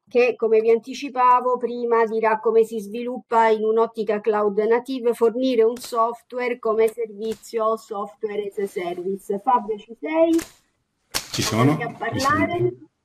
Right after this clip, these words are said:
Speaker 1: Ok, sentiamo. Allora ti lascio la parola.
Speaker 2: Allora, grazie mille Patrizia. Eh, ecco, io sono Fabio Bonelli, lavoro al Dipartimento per la Trasformazione Digitale,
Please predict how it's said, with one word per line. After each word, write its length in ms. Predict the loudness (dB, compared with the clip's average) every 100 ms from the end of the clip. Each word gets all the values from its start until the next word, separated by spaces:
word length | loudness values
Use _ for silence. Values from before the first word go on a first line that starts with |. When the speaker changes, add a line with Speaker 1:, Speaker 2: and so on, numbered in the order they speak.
| -6
Speaker 1:
Ok, 240 | -6 -6 -10 -10 -10 _ -4
sentiamo. 580 | -4 -2 -2 0 2 0 -4 -10 -18 -20 _
Allora 340 | -2 0 0 -2
ti 140 | -2
lascio 340 | -4 -4 -4 -4
la 140 | -2
parola. 640 | -2 0 2 2 0 -4 -10 _ _ _ _ _ _ -16 -14 -18 -20 -20 _ _ _ _ -20 -20 _
Speaker 2:
Allora, 300 | -2 -2 -2
grazie 280 | -4 -4 -2
mille 360 | 0 0 -2
Patrizia. 840 | -4 -6 -4 -4 -2 2 2 2
Eh, 1080 | -2 -2 -2 -2 -4 -4 -4 -6 -8 -12 -14 -20 _ _ _ _ -10 -6
ecco, 140 | -2
io 80 | -2
sono 340 | 0 0 0
Fabio 400 | 0 0 2 2
Bonelli, 760 | 0 2 4 4 4 4 4 2
lavoro 580 | -2 -4 -4 -4 -4 -6
al 100 | -8
Dipartimento 680 | -8 -10 -8 -8 -8 -10 -6
per 220 | -4 -4
la 160 | -4 -6
Trasformazione 580 | -10 -12 -10 -8 -8 -10
Digitale, 760 | -10 -8 -4 -4 -4 -8 -12